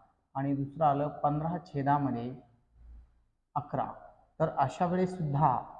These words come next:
वरच्या वरच्यांचा गुणाकार होईल पंधरा गुणिले नऊ आणि सात गुणिले अकरा. पंधरा नव एकशे पस्तीस आणि खाली अकरा साती सत्याहत्तर.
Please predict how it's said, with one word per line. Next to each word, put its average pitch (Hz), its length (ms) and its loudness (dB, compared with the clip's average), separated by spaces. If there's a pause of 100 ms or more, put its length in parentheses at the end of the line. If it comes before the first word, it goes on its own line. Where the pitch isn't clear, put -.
(280)
वरच्या 147 280 2
वरच्यांचा 160 500 0
गुणाकार 151 400 2
होईल 143 160 0
पंधरा 147 400 2
गुणिले 143 400 2
नऊ 135 160 2 (580)
आणि 143 160 2
सात 151 280 6
गुणिले 143 480 2 (460)
अकरा. - 280 -10 (560)
पंधरा 151 280 4
नव 160 200 2
एकशे 156 340 -2
पस्तीस - 720 -6
आणि 135 200 -2
खाली 143 260 0 (100)
अकरा 139 320 -2
साती 143 320 -4
सत्याहत्तर. - 760 -12